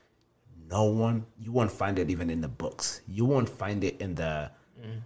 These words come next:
Speaker 1: it, that's your story to tell. That's your journey. And no one
Speaker 2: Right.
Speaker 1: else is going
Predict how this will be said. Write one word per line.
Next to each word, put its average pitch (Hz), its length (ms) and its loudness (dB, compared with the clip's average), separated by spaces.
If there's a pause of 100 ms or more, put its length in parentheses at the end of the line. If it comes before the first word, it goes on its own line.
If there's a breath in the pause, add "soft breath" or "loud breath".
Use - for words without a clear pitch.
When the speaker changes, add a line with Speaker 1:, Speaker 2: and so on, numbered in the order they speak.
Speaker 1:
it, - 160 -8
that's 113 300 2
your 90 360 0
story 71 380 -4
to 69 120 -10
tell. 73 320 -6
That's 104 300 -4 (320)
your 139 560 12 (160)
journey. 78 440 -2 (320 soft breath)
And 92 160 -4
no 101 100 2
one 110 180 4
Speaker 2:
Right. - 100 -2 (100)
Speaker 1:
else 101 160 2 (140)
is 92 80 -6
going 95 360 -2